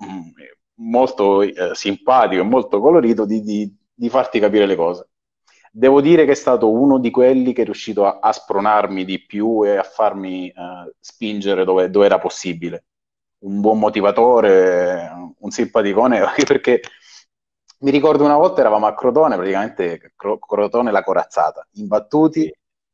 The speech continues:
Speaker 1: e eravamo nel campo di Crotone, e alla fine, eh, arrivammo a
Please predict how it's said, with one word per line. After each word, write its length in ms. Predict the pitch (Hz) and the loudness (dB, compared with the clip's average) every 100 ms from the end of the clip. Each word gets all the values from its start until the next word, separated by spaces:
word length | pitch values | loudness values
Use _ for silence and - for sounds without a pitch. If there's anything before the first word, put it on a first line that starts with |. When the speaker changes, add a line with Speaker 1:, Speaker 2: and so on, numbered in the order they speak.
| _ | _
Speaker 1:
e 120 | 170 | 0
eravamo 340 | 180 151 127 160 | 2 4 4 2
nel 120 | 180 | 0
campo 280 | 147 127 120 | -2 -2 -6
di 80 | |
Crotone, 400 | 104 101 87 110 | -4 -4 -2 0
e 20 | 165 | 2
alla 180 | 190 | 2
fine, 520 | 185 131 139 113 214 - | 2 0 0 0 -4 -6
eh, 80 | 185 190 135 95 185 | -6 -4 -4 -4 -4
arrivammo 840 | 196 107 123 120 123 113 107 101 | -2 -2 -2 0 0 0 -4 -2
a 480 | 101 98 98 95 - | -2 -2 -2 -4 -8